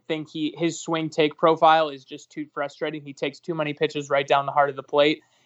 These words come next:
He, when he does swing, he s-, swings and misses far too often.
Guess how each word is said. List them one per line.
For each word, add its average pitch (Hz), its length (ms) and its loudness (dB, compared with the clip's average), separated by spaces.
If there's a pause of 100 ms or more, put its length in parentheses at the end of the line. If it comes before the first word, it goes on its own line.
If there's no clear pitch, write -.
(120)
He, 147 260 -6
when 160 220 6
he 147 120 -2
does 156 400 4
swing, 151 320 -6
he 135 120 -14
s-, - 200 -20 (460)
swings 160 340 -6
and 139 100 -6
misses 147 320 -4
far 147 280 4
too 147 200 0
often. 160 360 2